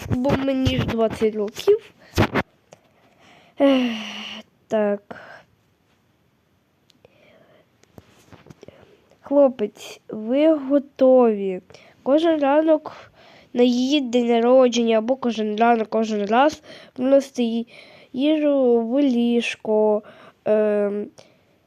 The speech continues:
квіти дарувати, ну, і допомагати їй по роботі там, ну, по хаті. Готовий, так. Е, а ви, жінка,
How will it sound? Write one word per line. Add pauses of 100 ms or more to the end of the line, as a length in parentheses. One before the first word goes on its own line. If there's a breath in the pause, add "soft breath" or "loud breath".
(340)
квіти
дарувати, (360)
ну, (120)
і
допомагати
їй (560)
по
роботі
там, (500 loud breath)
ну, (180)
по
хаті. (800)
Готовий,
так. (1080 soft breath)
Е,
а
ви,
жінка,